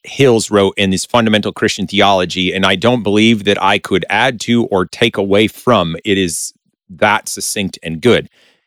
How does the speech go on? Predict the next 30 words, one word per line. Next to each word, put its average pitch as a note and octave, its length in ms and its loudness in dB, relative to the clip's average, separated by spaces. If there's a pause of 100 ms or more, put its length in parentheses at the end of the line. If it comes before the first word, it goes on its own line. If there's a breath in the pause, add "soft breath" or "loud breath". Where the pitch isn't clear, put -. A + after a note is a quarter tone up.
He A#3 240 2
says, A2 640 0 (340)
"The A2 80 0
Calvinistic E3+ 640 0
view G#2 340 2
cannot D#3+ 440 0
be A2 100 0
true E2+ 380 0 (800)
because C#3 360 0
of F#2+ 80 0
its - 260 -4
evil C#3+ 540 2
influence." F#2+ 720 -2 (360)
Then G#2+ 120 0
he A2+ 60 2
has A2+ 220 2
some B2+ 120 -10
subpoints A2+ 560 -2
under E2+ 180 -2
there. - 220 -8 (500)
"It F3 160 2
renders F3+ 540 4 (160)
all A3 400 4
certainty B2 800 -2 (340)
on D3 120 4
the C3+ 80 2
subject F3 520 0
of C3+ 100 0
salvation C#3 800 2 (460)
impossible. A2 840 -2